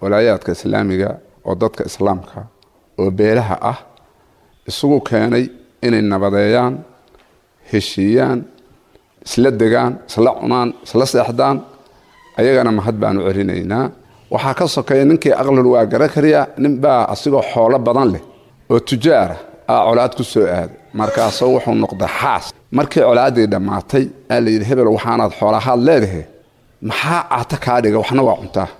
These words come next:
Wuxuu yidhi, "Runtiin waaye. Ma waayinuu yidhi.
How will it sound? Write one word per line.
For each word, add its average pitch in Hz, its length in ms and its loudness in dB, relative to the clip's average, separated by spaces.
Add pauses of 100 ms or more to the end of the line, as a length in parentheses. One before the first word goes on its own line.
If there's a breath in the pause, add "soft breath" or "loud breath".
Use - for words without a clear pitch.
(840 soft breath)
Wuxuu 147 220 2
yidhi, 131 180 4
"Runtiin 127 420 -2
waaye. 95 240 -6 (640)
Ma 131 180 0
waayinuu 139 580 4
yidhi. 95 240 -2